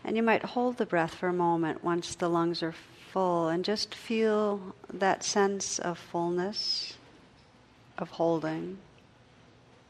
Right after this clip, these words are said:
And then as you release the breath,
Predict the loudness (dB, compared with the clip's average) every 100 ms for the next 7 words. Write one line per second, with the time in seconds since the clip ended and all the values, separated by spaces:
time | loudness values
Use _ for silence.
0 | -20 -20 -20 -20 -20 -20 -20 -20 -20 -20
1 | -20 -20 -20 -20 -20 -20 -20 -20 -4 2
2 | 6 6 6 6 4 4 0 0 2 2
3 | 0 -2 -6 -10 -20 -20 -20 -20 -20 -4
4 | -2 0 0 0 -4 -4 -6 -4 -2 4
5 | 4 4 2